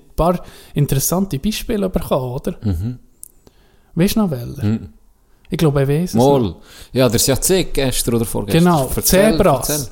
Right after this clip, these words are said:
Speaker 1: Zebras, die, äh, Fohlen tun, töten, also männliche,
Speaker 2: Ja.
Speaker 1: gell? Dass sie sich um mich können vermehren.
Speaker 2: Von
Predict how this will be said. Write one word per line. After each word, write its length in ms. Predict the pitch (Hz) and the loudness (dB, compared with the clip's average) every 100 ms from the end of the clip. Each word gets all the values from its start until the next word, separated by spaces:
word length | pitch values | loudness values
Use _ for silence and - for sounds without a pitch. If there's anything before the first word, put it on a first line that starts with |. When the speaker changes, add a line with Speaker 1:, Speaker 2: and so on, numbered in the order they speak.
| - | -8
Speaker 1:
Zebras, 520 | - 190 214 214 208 - | 0 4 4 4 2 2
die, 1200 | 156 143 - - - - - - - - - - | 2 2 -2 -14 -20 -20 -20 -20 -20 -18 -10 -4
äh, 640 | 143 135 139 - - 147 | 0 0 -2 -4 -10 -10
Fohlen 540 | - 160 175 214 214 185 - | -2 2 4 4 4 2 -2
tun, 300 | 190 180 175 170 - - _ _ _ - | 0 2 2 -2 -10 -20 _ _ _ 0
töten, 460 | 170 131 - - 120 | 2 2 -2 -10 -10
also 240 | - 143 | -2 2
männliche, 540 | 147 147 131 131 104 | 4 4 2 0 2
Speaker 2:
Ja. 120 | 107 127 | 2 4
Speaker 1:
gell? 240 | 160 180 | 4 4
Dass 240 | 170 - | 2 2
sie 80 | 160 | 0
sich 240 | - 147 175 | -2 -2 2
um 140 | 180 | 2
mich 140 | 190 | 2
können 300 | - 143 135 - - - - | 2 0 0 -4 -12 -16 -6
vermehren. 680 | 151 151 156 208 220 196 - - - _ _ _ _ - | 0 2 4 4 2 0 -2 -16 -20 _ _ _ _ -4
Speaker 2:
Von 260 | - 156 | 2 4